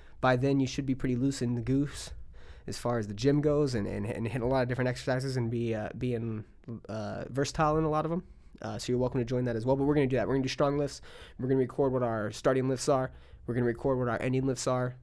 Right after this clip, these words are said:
Uh, and we're gonna record our progress through. Anybody else is welcome to join that one as well. We'll have one for March. We'll have one for April, May, June. That's the plan. It's the plan for right now.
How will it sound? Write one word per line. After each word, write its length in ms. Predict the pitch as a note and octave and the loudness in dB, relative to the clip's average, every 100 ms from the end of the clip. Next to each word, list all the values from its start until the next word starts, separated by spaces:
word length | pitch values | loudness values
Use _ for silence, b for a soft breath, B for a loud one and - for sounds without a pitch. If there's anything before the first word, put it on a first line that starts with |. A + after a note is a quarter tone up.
| - G#2+ | -12 -8
Uh, 180 | G#2+ G#2 | -4 -2
and 100 | A2+ | -2
we're 100 | A#2+ | 0
gonna 120 | A#2 | -2
record 220 | - C#3 | 2 2
our 100 | A#2+ | 2
progress 440 | B2 C#3 B2 A#2+ - | 2 2 2 -2 2
through. 320 | D3 D3 D3+ - - - - - - | 4 6 4 -4 -20 -18 -14 -12 -4
Anybody 280 | A2+ A2 A2+ | -2 0 0
else 180 | A#2 A#2 | -2 -2
is 60 | |
welcome 220 | A#2 A2+ A#2+ | -4 -4 -4
to 40 | |
join 180 | A2+ A2+ | -4 -4
that 100 | A2 | -4
one 100 | A2+ | -4
as 120 | G#2 A2+ | -6 -4
well. 260 | C3 B2+ B B B - | -4 -4 B B B -2
We'll 100 | B2 | 2
have 180 | C#3+ B2 | 4 4
one 100 | A#2+ | 0
for 120 | - | 0
March. 380 | B2 C3+ C3+ - - | 2 2 0 -8 -10
We'll 100 | - | -4
have 140 | A2+ A2+ | -2 -2
one 100 | G#2+ | -4
for 100 | - | -4
April, 280 | A#2+ A2+ A2+ B B B - | -4 -4 -8 B B B -4
May, 240 | A#2 G#2+ b b | -2 -2 b b
June. 200 | - B2 - | -4 -4 6
That's 200 | F3+ E3+ | 8 8
the 60 | D#3+ | 6
plan. 200 | D#3+ - - | 2 0 -12
It's 100 | - | 0
the 20 | |
plan 160 | E3 B2+ | 2 4
for 140 | C#3 | 4
right 120 | C3+ | 4
now. 200 | C#3+ F3+ | 4 2